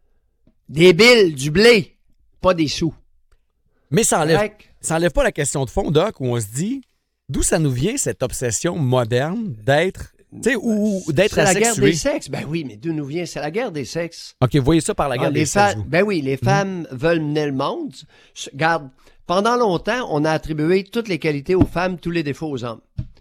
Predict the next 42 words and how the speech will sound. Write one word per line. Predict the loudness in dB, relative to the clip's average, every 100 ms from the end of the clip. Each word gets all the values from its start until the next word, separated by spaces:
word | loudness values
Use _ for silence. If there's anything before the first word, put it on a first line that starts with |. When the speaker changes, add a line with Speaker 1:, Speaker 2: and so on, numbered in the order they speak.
| _ _ _
Speaker 1:
Et | -12 -6
on | 0
pense | 0 0 -2
qu'il | -2
y |
a | -2
des | -2
problèmes | -2 0 0 0
dans | -2
l'humanité | -2 -2 -4 -4 -6
autour | -6 -8
du | -10 -4
globe, | -2 -2
c'est | -4
à | -8
cause | -6 -6
des | -6 -6
hommes. | -8 -12 _ _ _ _ _ _ _ _ -2
Mais |
là, | 2
on | 2
se | 2
rend | 0
compte | 2 2 0 -4
que |
quand | -4 -4 -2
les | -2
femmes | 0 0
ont | -2
de | -2
l'argent, | -4 -2 -4 -4 -6
elles | -6
répètent | -4 -4 -4 -6
les | -4
mêmes | -2
maudits | 0 -2 -2
comportements. | -4 -4 -4 -6 -4 -4 -6 _ _ _
Regarde, | -8 2 2 2
regarde | 0 2 0 2
les | 0
nouilles, | 2 0 0 0
là, | 0 -2